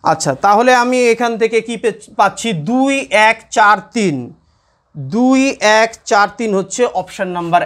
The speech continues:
এক, তাহলে এটার কারেক্ট অ্যান্সার হবে অপশান ওয়ান। আচ্ছা, এবার পেজ রেফারেন্স আমি বলে দিচ্ছি, ওয়ান সিক্সটি ওয়ানের পেজ রেফারেন্স, প্রথমটা তুমি পেয়ে যাবে এইটা, এটা হচ্ছে ক্লাস টুয়েলভের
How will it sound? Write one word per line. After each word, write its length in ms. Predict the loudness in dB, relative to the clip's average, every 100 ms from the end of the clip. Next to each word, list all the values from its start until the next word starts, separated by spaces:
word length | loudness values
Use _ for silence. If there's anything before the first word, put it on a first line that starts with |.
| 0
এক, 360 | -2 -2 -6 _ -20 _ _ _ _ _ _ _ _ -4
তাহলে 260 | -2 0
এটার 180 | 2 0 0 -2
কারেক্ট 260 | 0 0
অ্যান্সার 340 | -4 -2 -2 0
হবে 280 | -2 -4 -2
অপশান 380 | -4 -4 -8 -2
ওয়ান। 480 | 2 2 2 -6 _ _ _ _
আচ্ছা, 200 | -4 2
এবার 160 | 2 2
পেজ 360 | 2 2 2
রেফারেন্স 480 | -2 0 0 0 -2
আমি 200 | -2 -2
বলে 260 | 0 2 2
দিচ্ছি, 480 | 0 -6 -4 -4 -6 _ _ _ _
ওয়ান 300 | 2 2 2
সিক্সটি 400 | -2 -6 -6 -4
ওয়ানের 460 | 0 2 2 0 -4 -2
পেজ 240 | -2 0
রেফারেন্স, 540 | -4 -6 -8 -8 -14 -14
প্রথমটা 640 | 0 0 2 -2 2 2 2
তুমি 240 | -2 -8
পেয়ে 300 | -6 -4 -2
যাবে 220 | -2 -4 -6
এইটা, 680 | -6 -6 0 2 4 2 -4 _ _ _ _ _ _
এটা 200 | -6 0
হচ্ছে 300 | 0 0 -4
ক্লাস 640 | -4 -2 2 4 2 -2 -12
টুয়েলভের 760 | -2 0 2 0 -2 -2 -2